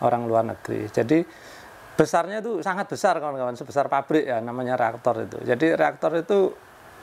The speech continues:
nggak bisa cuman sebesar gelas gini. Nggak tahu kalau di masa depan ya, mungkin tahun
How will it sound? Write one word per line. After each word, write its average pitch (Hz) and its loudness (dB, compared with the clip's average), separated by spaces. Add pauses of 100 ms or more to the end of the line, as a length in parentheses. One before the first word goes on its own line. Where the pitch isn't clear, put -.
(180)
nggak 127 4
bisa 135 2
cuman 139 -8
sebesar 120 -2
gelas 117 0
gini. 117 -4
Nggak 123 2
tahu 156 2
kalau 151 0
di 131 -4
masa 127 -2
depan 127 -2
ya, 110 -2
mungkin 131 -2 (140)
tahun 127 2